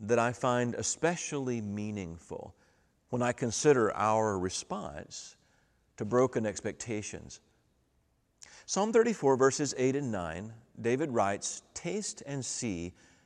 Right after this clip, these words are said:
that the Lord is good. Blessed is the one who takes refuge in him. Fear the Lord, you his holy people,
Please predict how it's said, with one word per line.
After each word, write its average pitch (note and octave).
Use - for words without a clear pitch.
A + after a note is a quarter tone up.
that A#2
the A#2
Lord A#2
is G#2
good. G#2+
Blessed D3
is F#3+
the D#3
one A2
who A#2
takes A#2+
refuge A2+
in G#2+
him. F#2+
Fear G#3+
the C3
Lord, F#2+
you C3
his A#2+
holy C#3+
people, G2